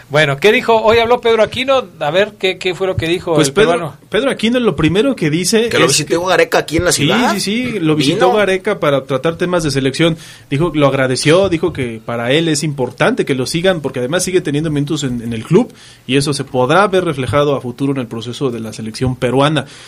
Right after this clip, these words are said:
Speaker 2: Lo que sí dijo es que de momento se quiere enfocar en los partidos siguientes de León, por lo que si a él le dicen, "Oye, no, pues te voy a dar una rotación, voy a descansar", si Nacho Ambriz llega a decirle eso,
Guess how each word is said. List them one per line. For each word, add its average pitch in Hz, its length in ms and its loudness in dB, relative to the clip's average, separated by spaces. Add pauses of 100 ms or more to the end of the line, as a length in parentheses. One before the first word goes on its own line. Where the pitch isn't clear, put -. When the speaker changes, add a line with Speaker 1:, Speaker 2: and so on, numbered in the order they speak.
(140)
Speaker 2:
Lo 139 120 4
que 151 140 4
sí 220 120 2
dijo 254 200 2
es 247 80 0
que - 80 -4
de 156 240 2
momento 208 540 0
se 185 160 -4
quiere 208 160 0
enfocar 175 420 0
en 220 80 0
los 151 140 -2
partidos 160 400 0
siguientes 151 500 0
de 143 100 4
León, 143 460 2 (420)
por 135 220 0
lo 139 180 0
que 139 140 -2
si 143 220 0
a 147 80 4
él 139 600 -2
le 117 120 -6
dicen, 131 560 -2
"Oye, 175 260 -2
no, 185 240 -2
pues 180 160 -8
te 160 80 -2
voy 180 140 2
a 208 40 2
dar 190 140 2
una 190 160 0
rotación, 160 720 0
voy 165 160 2
a 180 40 2
descansar", 143 540 -2
si 143 100 -4
Nacho 147 280 -2
Ambriz 139 260 0
llega 139 180 -2
a 135 40 2
decirle 139 400 0
eso, 202 340 2